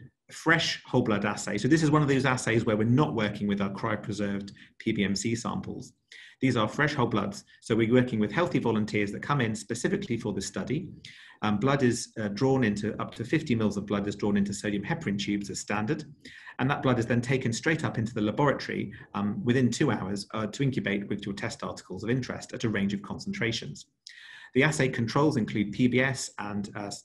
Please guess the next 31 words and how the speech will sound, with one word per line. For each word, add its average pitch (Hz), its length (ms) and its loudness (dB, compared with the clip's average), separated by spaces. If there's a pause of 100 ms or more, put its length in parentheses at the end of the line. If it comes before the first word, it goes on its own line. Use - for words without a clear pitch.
(100)
S 117 160 -2
E 101 80 2
B, 139 320 0 (420)
and 123 100 6
we 131 200 6
typically, - 480 0
although 117 180 2
it's - 160 0
not 127 180 -2
compulsory, 123 500 0
of - 100 -2
course, 185 200 -4 (280)
uh, 110 240 4 (100)
we 117 220 4
would 110 160 0
run 120 460 4
a 107 40 -2
low 110 240 6
response 110 380 0
comparator 104 600 -6
and 104 120 -4
high 110 140 -2
response 98 440 -6
comparator 95 480 -10
as 95 160 -8
well. 90 180 -6
So - 180 -10
Erbitux 101 600 -4
being 101 180 -4
the 98 80 -2
low 123 300 4